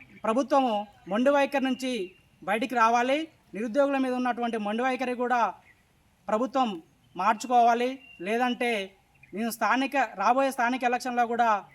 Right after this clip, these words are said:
మేము మా నిరుద్యోగుల సత్తా ఏందో మేము చూపిస్తాం. మరి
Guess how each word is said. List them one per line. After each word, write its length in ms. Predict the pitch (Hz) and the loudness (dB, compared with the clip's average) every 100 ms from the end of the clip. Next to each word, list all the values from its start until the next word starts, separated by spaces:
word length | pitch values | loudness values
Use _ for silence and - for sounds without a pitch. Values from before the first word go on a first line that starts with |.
| _ - | _ -12
మేము 200 | 214 220 | -6 -4
మా 320 | 208 208 202 | -2 -2 -2
నిరుద్యోగుల 420 | 202 220 262 262 | -4 -4 -2 -2
సత్తా 300 | 247 220 254 | -2 -4 -4
ఏందో 180 | 247 240 | -4 -2
మేము 220 | 226 226 - | -4 -6 -6
చూపిస్తాం. 480 | 214 233 262 247 294 - _ _ - | -8 -4 -2 -2 -2 -6 _ _ -6
మరి 180 | 214 | -2